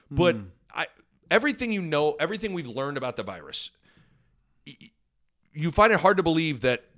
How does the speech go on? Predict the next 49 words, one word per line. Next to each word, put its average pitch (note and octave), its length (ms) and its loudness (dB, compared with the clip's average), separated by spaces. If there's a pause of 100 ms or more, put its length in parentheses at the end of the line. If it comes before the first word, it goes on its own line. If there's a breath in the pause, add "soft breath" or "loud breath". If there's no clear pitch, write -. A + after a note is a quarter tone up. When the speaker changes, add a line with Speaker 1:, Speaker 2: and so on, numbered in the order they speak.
(120)
Speaker 1:
those C#3+ 200 4
guys C3+ 460 2
didn't, C#3+ 760 -2
I C#3+ 40 -10
mean, C#3+ 140 -2
like, B2 280 -4 (340)
I D#3+ 120 0
don't A3 140 0
see G3+ 100 -2
how E3+ 140 4
some E3+ 180 -2
of E3+ 40 -4
those D3+ 140 -2
guys D3+ 220 2
weren't C3 300 0
playing C#3+ 460 -2
against A#2 300 -8
Illinois A#2+ 500 -4
with G2 320 -4
covid. - 360 -6 (760)
Speaker 2:
I G#2 140 -8
don't G#2 100 -6
know. A2+ 140 -2
I A#2+ 80 0
Speaker 1:
And A2+ 160 0
Speaker 2:
mean D3 100 6
Speaker 1:
so F#3 260 6
I E3 60 2
guess G3+ 240 0
I'm G#3 140 2
just, A#3 220 -4 (340 soft breath)
you D#3+ 100 -2
know, F3+ 120 4
rapid G3 540 0
testing D3+ 500 0
was B2+ 100 -4
supposed E3+ 400 0
to E3+ 60 -4
create C#3+ 460 -2
this B2 140 -4
sense C#3+ 340 -4
of C#3+ 120 -8
security B2 760 0
that G#2+ 360 -2
you C#3+ 120 2
were, C#3 240 2
everyone C#3 520 2
was A2+ 120 -6
clear. C3+ 580 -2